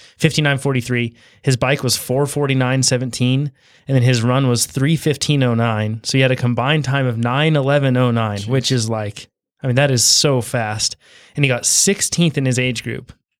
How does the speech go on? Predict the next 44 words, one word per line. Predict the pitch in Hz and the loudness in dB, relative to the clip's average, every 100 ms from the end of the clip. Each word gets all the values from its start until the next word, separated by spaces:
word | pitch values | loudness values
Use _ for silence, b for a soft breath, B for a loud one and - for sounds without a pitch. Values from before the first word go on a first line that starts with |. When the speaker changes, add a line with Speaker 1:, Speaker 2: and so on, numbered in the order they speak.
| _ _ _ _ _ - | _ _ _ _ _ -4
Speaker 1:
Ninety-fourth | 135 139 139 151 139 131 | 0 2 0 0 -2 0
male, | 127 120 | 0 0
a | 123 | -2
hundred | 123 135 123 | 0 0 -2
and | 120 117 | -4 -2
fifth | 127 - | -2 -2
athlete | 117 - 117 110 | -4 -4 -6 -6
overall. | 110 110 104 | -6 -6 -6
So | 110 139 | -2 0
he | 123 151 | 2 4
Speaker 2:
Hmm. | 139 | 4
Speaker 1:
is, | 123 - B B B | 2 0 B B B
when | 131 | 0
you | 127 | 2
look | 127 | 2
at | 127 | 2
that, | 113 | 0
the | 127 117 | 0 0
hundred | 127 123 | 0 -2
and | 120 113 | -2 -2
fifth | 120 - | -4 -2
best | 110 - | -2 -2
tra-, | 123 120 127 | -2 -2 -4
triathlete | - 120 120 | -4 -2 0
Speaker 2:
Wow. | 135 | 0
Speaker 1:
in | 127 | 0
the | 117 | -2
world. | 107 120 139 117 | -2 -2 -2 -4
That's | 123 120 - - - - | -2 0 0 -2 -8 -14
Speaker 2:
That's | - | -14
including | 113 131 113 | -8 -4 -2
pros? | 110 127 147 _ _ | -2 -2 -4 _ _
Speaker 1:
Yep, | 123 127 - | -2 -2 -2
including | 131 - 123 120 | -8 -4 -4 -2
pros. | 127 113 107 | -2 -2 -4
Speaker 2:
Wow. | 92 _ - | -8 _ -6
Speaker 1:
That's | 120 - | -6 0
really | 139 131 117 | 0 2 0
impressive. | 110 117 - 113 - - B B B | 0 0 -2 -4 -10 -18 B B B
And | 139 143 | 0 4
he | 160 | 2
did | 147 143 | 4 4
that | 135 127 - | 4 2 0
on | 139 127 127 127 | 0 2 2 0